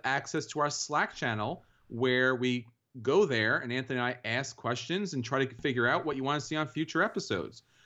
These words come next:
So whether it's getting that specific episode you want as a Patreon-backed episode or stuff you'd like to hear on the upcoming episodes, now is the best time to jump on.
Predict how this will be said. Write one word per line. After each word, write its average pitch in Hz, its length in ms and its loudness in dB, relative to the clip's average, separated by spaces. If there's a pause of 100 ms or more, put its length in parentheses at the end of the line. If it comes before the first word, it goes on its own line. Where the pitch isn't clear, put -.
(120)
So 139 220 2
whether 143 260 6
it's 139 120 0
getting 147 320 0
that 131 220 0
specific - 880 0
episode 120 640 -2
you 120 80 -2
want 123 160 2
as 113 100 -2
a 113 60 -2
Patreon-backed 107 720 -2
episode 117 520 -4 (320)
or 151 220 2
stuff 175 240 0
you'd 170 80 4
like 156 120 2
to 147 100 -4
hear 151 220 2
on 147 160 2
the 143 100 0 (140)
upcoming 117 420 -2
episodes, 107 680 -2 (440)
now 151 380 2
is 190 100 2
the 143 100 -4
best 147 440 -4
time 175 160 -4
to 165 80 -8
jump 165 240 -4
on. 185 200 -2